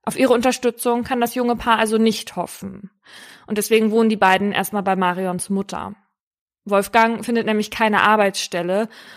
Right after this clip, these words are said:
und Marion kann momentan nicht arbeiten gehen. Sie ist schwanger. Weil sie nicht genug Geld haben, hat sie immer Hunger.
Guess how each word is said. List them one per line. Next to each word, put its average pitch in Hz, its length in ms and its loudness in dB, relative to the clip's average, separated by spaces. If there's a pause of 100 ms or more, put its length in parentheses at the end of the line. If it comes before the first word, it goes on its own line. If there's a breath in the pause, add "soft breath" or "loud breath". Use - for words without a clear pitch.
und 214 120 0
Marion 208 500 2
kann 202 440 -4
momentan 175 500 -6
nicht - 200 -10
arbeiten 160 420 -6
gehen. - 520 -14 (220)
Sie 190 120 -6
ist - 220 -10
schwanger. 185 500 -2 (720)
Weil 226 140 2
sie 226 80 -2
nicht 254 160 -2
genug 254 240 -2
Geld 208 260 2
haben, 220 260 2
hat 220 140 -4
sie 220 100 -2
immer 208 240 -2
Hunger. 202 400 -4